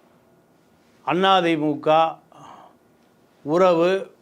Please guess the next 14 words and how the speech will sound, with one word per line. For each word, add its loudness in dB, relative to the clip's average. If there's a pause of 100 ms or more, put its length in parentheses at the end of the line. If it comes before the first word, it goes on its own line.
(540)
முறிக்கப்பட்டது, -6 (960)
அண்ணா 0
தி 4
மு -2 (140)
கவோடு 2 (420)
கூட்டணி 0 (100)
கிடையாது. -4 (1000)
அப்போ 2 (640)
விஜய் -2 (460)
அண்ணா 0 (120)
தி -2
மு -4
க 4 (640)
கூட்டணிக்கான 0